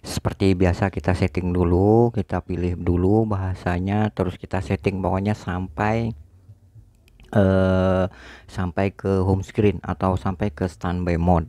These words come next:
ya. Nah, setelah nanti, eh, kalau misalkan device-nya sudah ke standby mode atau ke home screen, kita aktifkan lagi wifi-nya, kita aktifkan lagi,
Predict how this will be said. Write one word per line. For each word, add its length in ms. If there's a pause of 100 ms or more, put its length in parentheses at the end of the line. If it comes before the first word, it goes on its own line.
(140)
ya. 240 (400)
Nah, 400
setelah 400
nanti, 800 (640)
eh, 320
kalau 240
misalkan 400
device-nya 560
sudah 240
ke 160
standby 480
mode 320
atau 320
ke 160
home 160
screen, 560 (480)
kita 240
aktifkan 640
lagi 320
wifi-nya, 960
kita 320
aktifkan 480
lagi, 560